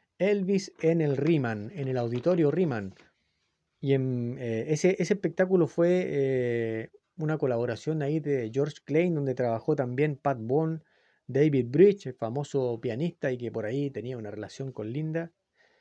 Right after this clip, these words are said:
eh, Wanda Jackson, Winona Judd y Ray Walker de los Jordanaires. Además, participaron algunos miembros de los Stamp. Eh, ellos fue, estuvieron ahí en, eh, en ese tremendo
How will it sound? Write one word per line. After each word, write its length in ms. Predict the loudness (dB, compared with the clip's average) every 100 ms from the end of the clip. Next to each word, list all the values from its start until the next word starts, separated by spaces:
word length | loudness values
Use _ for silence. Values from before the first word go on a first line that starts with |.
| _ _
eh, 280 | -8 -4 -2
Wanda 380 | 0 2 2 2
Jackson, 640 | 4 2 0 2 4 4
Winona 420 | 0 -2 -2 -2
Judd 320 | 0 -2 -2 -2
y 280 | 0 0
Ray 460 | 0 0 2 2 -2 -2
Walker 560 | 4 4 2 -4 -6
de 100 | -2
los 240 | -2 -4 -10 -2
Jordanaires. 720 | 4 4 2 -2 -6 -10 -12 -8
Además, 540 | -4 -2 -2 -4 -10 -20 _ -8
participaron 640 | -6 -6 -8 -4 -2 -2
algunos 340 | -2 -2 -2
miembros 420 | -2 -4 -2 -4 -2
de 100 | -4
los 220 | -4 -8 -10
Stamp. 640 | -10 -6 -4 -4 -8 -14 _ _ _ _ _ _ _ _
Eh, 160 | -4 0
ellos 180 | 2 0
fue, 100 | -4
estuvieron 380 | 0 2 2
ahí 200 | 2 2
en, 100 | 2
eh, 300 | 2 0 0
en 80 | -4
ese 180 | -4 -4
tremendo 880 | -4 -4 -2 0 2 2 2 0